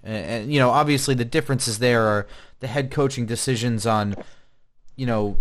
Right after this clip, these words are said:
going for it instead of kicking a field goal on fourth and one when they hadn't really been able to generate one yard on this offense since two thousand eight.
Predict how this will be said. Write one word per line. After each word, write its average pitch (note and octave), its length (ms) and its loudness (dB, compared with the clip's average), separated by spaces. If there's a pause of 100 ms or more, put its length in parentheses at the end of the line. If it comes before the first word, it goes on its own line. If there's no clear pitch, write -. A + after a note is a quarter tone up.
(1500)
going E3+ 320 4
for D#3+ 260 2
it D3+ 40 4
instead C#3 240 -2
of A#2+ 140 -4
kicking C#3+ 360 -2
a A#2 40 2
field C#3 360 2
goal C#3+ 200 4
on A#2 80 2
fourth C3+ 400 0
and G#2+ 200 -2
one B2 460 2
when A#2 220 2
they A2+ 100 2
hadn't C#3 300 0
really B2+ 240 2
been A#2 140 2
able A#2 240 4
to G#2+ 80 2
generate A2 440 2
one A2 300 0
yard G#2+ 380 4
on A2 140 0
this G#2+ 180 -2
offense A2 520 -2 (300)
since - 360 -4
two - 200 0
thousand A2 480 2
eight. A#2 380 -2